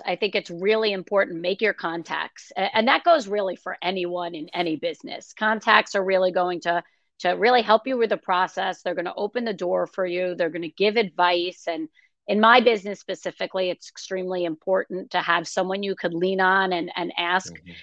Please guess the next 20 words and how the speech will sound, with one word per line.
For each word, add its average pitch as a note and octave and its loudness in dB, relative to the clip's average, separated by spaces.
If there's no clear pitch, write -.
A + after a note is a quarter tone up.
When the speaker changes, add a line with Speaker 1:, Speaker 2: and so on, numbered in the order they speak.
Speaker 1:
especially, A#3+ 4
you B3 0
know, G#3 0
as G3+ 2
a G3 4
woman. A3+ 0
I A3+ 0
mean, G#3+ -4
there's G3+ -2
a F#3+ 0
lot G3+ 6
of G#3+ 4
women A3 0
I G3+ -2
mentor G3+ -2
who G3 -6
don't G#3 0
na-, A3+ -2
even G#3 -6
navigate, G3+ -2